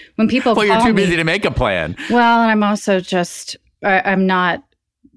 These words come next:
Speaker 1: I, I have somebody that deals with the business side because I'm
Speaker 2: Mm-hmm.
Speaker 1: completely incapable of thinking that way. So I, so no, I, I really don't <laughs> have a plan for that.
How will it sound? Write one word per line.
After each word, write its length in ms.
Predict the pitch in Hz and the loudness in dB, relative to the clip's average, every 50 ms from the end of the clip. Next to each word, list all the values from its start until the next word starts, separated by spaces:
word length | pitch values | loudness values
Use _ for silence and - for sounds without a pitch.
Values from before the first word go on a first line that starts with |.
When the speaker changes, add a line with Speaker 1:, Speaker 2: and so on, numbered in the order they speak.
| - - - | -8 -4 0
Speaker 1:
I, 220 | 214 214 - - - - _ _ _ _ _ _ _ - | 0 0 0 -2 -6 -14 _ _ _ _ _ _ _ -4
I 60 | 208 214 | 0 0
have 180 | 247 240 220 | 0 0 0
somebody 320 | - - 277 254 254 240 220 | -2 -2 0 2 2 2 2
that 140 | 196 - | 0 0
deals 240 | - 202 190 185 185 - | 0 0 0 0 0 -4
with 160 | 170 - - | -8 -8 -6
the 80 | - 170 | -8 -4
business 380 | - 180 170 - - 156 156 | -2 -2 -4 -2 -4 -6 -6
side 320 | - - 151 - - - - | -6 -6 -6 -6 -8 -8 -8
because 260 | - - 196 175 - | -4 -2 -2 -2 0
I'm 120 | 185 175 170 - | 0 -2 -2 -2
Speaker 2:
Mm-hmm. 40 | |
Speaker 1:
completely 640 | - 190 170 92 92 160 175 185 190 175 180 180 165 | -4 -4 -4 -4 -4 -2 -2 0 0 0 0 0 0
incapable 800 | 165 165 160 - 175 160 147 151 - 165 151 147 147 147 - _ _ _ _ - | 0 0 -2 -2 -2 -4 -4 -6 -6 -4 -4 -4 -4 -6 -10 _ _ _ _ -4
of 320 | - 170 175 - - - _ - - - | -4 -4 -4 -8 -14 -20 _ -20 -14 -6
thinking 340 | - 190 175 165 - 160 160 | -4 -2 -2 -2 -4 -6 -6
that 180 | 156 - - - | -6 -6 -6 -6
way. 220 | - 69 - - - - - - - - - _ _ - | -8 -8 -8 -10 -14 -20 -20 -20 -20 -20 -20 _ _ -8
So 260 | - - 262 254 247 | -2 0 2 2 2
I, 200 | 254 254 214 - - - _ _ _ _ _ - - | 2 0 -2 -6 -12 -20 _ _ _ _ _ -20 -18
so 160 | - - - 233 | -10 -4 -2 0
no, 240 | 220 220 269 277 202 - - | 2 2 2 0 -2 -4 -6
I, 140 | 180 196 196 | -4 -2 0
I 120 | - 202 | 0 0
really 320 | 196 190 226 240 247 240 | 0 0 0 0 0 0
don't 300 | 208 - 233 254 359 320 269 | 0 0 0 2 2 0 -2
<laughs> 0 | |
have 340 | - - - 262 254 285 277 | -4 -4 -2 0 0 0 -2
a 40 | |
plan 380 | 233 - - 294 320 359 359 - 381 | -4 -2 -2 0 0 2 2 0 0
for 100 | - 208 | 0 0
that. 320 | 190 - - - 196 - | 0 0 -2 -2 -4 -6